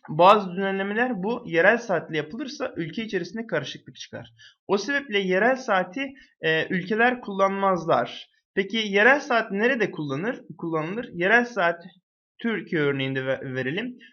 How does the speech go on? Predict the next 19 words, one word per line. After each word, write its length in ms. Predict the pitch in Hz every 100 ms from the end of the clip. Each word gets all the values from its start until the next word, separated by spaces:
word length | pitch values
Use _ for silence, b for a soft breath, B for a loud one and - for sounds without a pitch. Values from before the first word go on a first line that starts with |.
| _
Türkiye'de, 800 | 240 226 220 196 185 175 220 - -
e, 240 | 160 160
namaz 540 | 156 147 165 190 220 196
vakitlerinin 580 | 175 - - 135 131 131
belirlenmesinde 880 | 147 180 214 220 214 214 208 214 208 B B
ve 400 | 143 156 202 240 -
Ramazan 520 | 147 165 185 190 214
aylarında 600 | 202 175 151 139 135 139 -
oruç 300 | 160 180 -
vakitlerinin, 520 | 185 175 - 165 147
iftar 300 | 143 143 196
vakitlerinin 580 | 190 151 - 143 135 135
belirlenmesinde 720 | 160 170 156 143 135 - 160
yerel 340 | 185 147 143 139
saatler 420 | 139 127 160 202
kullanılır 380 | - 123 120 117
arkadaşlar. 600 | 113 - - - 254 _ _ _ b b
Şimdi 240 | - 226 220
düşünsenize, 680 | 220 262 262 247 151 120